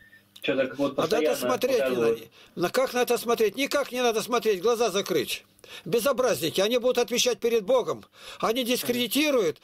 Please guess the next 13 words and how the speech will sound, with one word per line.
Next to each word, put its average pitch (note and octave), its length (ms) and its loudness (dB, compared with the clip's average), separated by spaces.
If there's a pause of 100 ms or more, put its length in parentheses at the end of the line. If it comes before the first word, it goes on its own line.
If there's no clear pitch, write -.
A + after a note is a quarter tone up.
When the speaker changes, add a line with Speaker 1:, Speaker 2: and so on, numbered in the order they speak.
(420)
Speaker 2:
имя C4 320 0
христианина. A#3+ 800 0 (600)
Златоуст A#3 480 0
говорит, A3+ 160 0
для A3+ 160 2
многих — A#3+ 320 0
это A#3 180 0
пустой B3+ 480 2
звук, A3+ 420 -2 (360)
вводящий A3+ 560 0
других B3 280 2
в F3+ 60 0
заблуждение. F#3+ 720 0